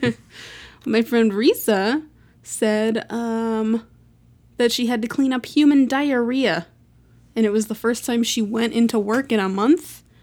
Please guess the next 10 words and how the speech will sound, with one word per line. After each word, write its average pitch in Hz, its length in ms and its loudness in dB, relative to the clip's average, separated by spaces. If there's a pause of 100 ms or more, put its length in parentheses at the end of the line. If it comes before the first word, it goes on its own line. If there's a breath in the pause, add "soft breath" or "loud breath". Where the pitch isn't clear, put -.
(260 soft breath)
So, 214 320 2
like, 226 200 -2
the 226 80 2
place 226 400 -2
she'd 226 280 0
been 214 180 0
working 214 380 -4
had 214 200 -6
been 190 160 -4
closed. 220 680 -4